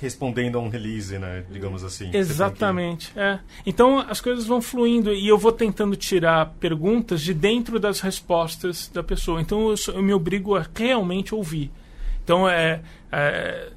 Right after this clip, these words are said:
Speaker 2: eu acho que, que isso me dá alguma lição de, do jornalismo se, se aproxima. Quanto mais o jornalismo se aproxima da antropologia, melhor ele fica pra nós todos.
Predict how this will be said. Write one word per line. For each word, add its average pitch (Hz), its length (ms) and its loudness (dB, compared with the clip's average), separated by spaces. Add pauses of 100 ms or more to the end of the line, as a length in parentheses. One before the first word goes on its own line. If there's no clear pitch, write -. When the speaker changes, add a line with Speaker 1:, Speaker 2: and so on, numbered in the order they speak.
(120)
Speaker 2:
eu 143 120 -4
acho 165 200 -2
que, 165 580 -4
que 180 120 -6
isso 180 180 -4
me 185 100 -2
dá 180 80 2
alguma 175 280 0
lição 190 520 0 (560)
de, 160 440 -6
do 160 160 -2
jornalismo 170 520 0
se, - 220 -8
se 170 960 -8
aproxima. 170 640 -4
Quanto 214 240 0
mais 247 240 4
o - 20 -2
jornalismo 180 480 4
se - 100 -4
aproxima 165 440 -2
da 165 100 0
antropologia, 160 960 0
melhor 165 460 2
ele 170 140 0
fica - 440 -8
pra 156 220 -2
nós 151 320 -4
todos. 147 500 -6